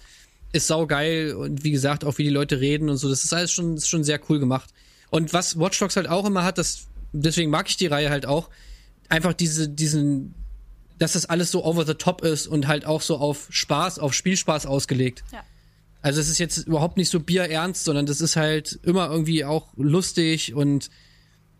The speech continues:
Speaker 1: du kannst da sau viel, sau viel Scheiße einfach machen, so in dieser Welt auch irgendwie. Das hat schon immer bei Watch Dogs Bock gemacht und es war auch immer sehr abwechslungsreich, was die Missionen angehen. Also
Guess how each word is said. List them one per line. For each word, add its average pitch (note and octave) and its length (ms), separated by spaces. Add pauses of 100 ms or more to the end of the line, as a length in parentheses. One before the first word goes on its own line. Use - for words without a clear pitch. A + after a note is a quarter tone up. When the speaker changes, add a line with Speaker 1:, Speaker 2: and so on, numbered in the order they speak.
Speaker 1:
du D3 160
kannst E3+ 240
da F3+ 60
sau D#3 160
viel, E3+ 520
sau D3+ 160
viel D#3+ 560
Scheiße D3+ 480
einfach C#3+ 260
machen, C#3+ 300
so D3 120
in D3 80
dieser C#3+ 240
Welt C#3 240
auch C#3 180
irgendwie. C#3 360 (760)
Das D3 240
hat F3+ 120
schon F3+ 120
immer F#3 180
bei D#3+ 180
Watch D#3+ 180
Dogs E3+ 180
Bock D#3+ 160
gemacht C3 360
und D3+ 140
es C#3+ 100
war D#3+ 100
auch E3+ 60
immer F3 140
sehr D#3+ 180
abwechslungsreich, D3+ 640
was D#3 120
die - 80
Missionen E3+ 340
angehen. C3+ 380
Also C3 320